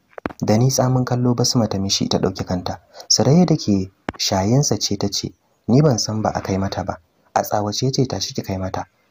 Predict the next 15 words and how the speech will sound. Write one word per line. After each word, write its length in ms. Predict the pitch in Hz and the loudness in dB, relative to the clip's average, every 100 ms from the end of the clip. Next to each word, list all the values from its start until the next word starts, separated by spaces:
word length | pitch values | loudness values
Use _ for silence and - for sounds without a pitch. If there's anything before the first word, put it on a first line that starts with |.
| - | -6
kuma 180 | - 123 | 0 0
ki 140 | - | 0
zauna 300 | 104 104 98 - | 2 2 0 -4
a 80 | |
can 220 | - 110 101 | -4 -4 -2
ki 100 | 87 | -2
bata. 340 | 87 - - _ _ _ - | -2 -2 -8 _ _ _ 0
Idan 240 | 104 139 | 4 6
da 100 | 131 | 4
wani 180 | 101 104 | 2 0
abu 220 | - 98 | 0 -4
da 160 | 95 - | -6 -10
take 220 | - 98 | -6 -6
so 160 | - | -4
ma 160 | 92 | -6